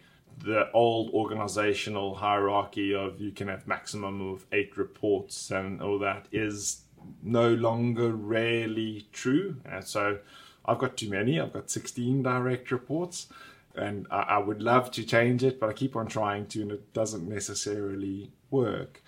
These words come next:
So yes, I think there needs to be more fluidity in your management style and how you have your reports organized.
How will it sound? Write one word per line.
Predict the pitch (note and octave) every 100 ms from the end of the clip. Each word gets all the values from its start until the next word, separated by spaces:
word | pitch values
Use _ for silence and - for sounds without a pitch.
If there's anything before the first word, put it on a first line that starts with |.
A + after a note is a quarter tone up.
| - - -
So | - C#3
yes, | C3 C#3+ B2
I |
think | B2 D#3
there | C#3+
needs | C3+ A#2+
to | -
be | A#2+
more | A2
fluidity | G2+ - B2 A2+ C#3 C#3+ C#3+ G#2+ G#2
in | G#2
your | G#2
management | A2 A2+ A2+ G2 G#2
style | - - C3 A#2 G2+ F#2+
and | G2 F#2
how | G#2+ A2
you | G#2 G#2
have | G2 G#2 G#2
your | G2+ G2+ G2
reports | F#2 - G#2+ G2 B2+
organized. | C3+ A#2+ G2+ G2 F#2+ -